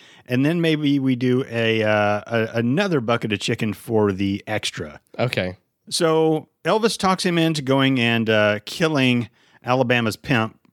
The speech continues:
Speaker 1: which is Drexel, played by the great Gary Oldman.
Speaker 2: With dreads.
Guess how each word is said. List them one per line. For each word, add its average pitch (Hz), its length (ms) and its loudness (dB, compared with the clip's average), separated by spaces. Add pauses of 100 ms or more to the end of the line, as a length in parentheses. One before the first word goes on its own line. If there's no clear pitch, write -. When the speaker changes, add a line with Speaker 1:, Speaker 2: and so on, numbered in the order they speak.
(200)
Speaker 1:
which 110 180 -6
is 113 100 -4
Drexel, 110 520 0
played 110 280 0
by 104 300 2
the 104 100 -2
great 110 240 0
Gary 113 220 2
Oldman. 104 400 0
Speaker 2:
With 110 240 -4
dreads. 113 680 -2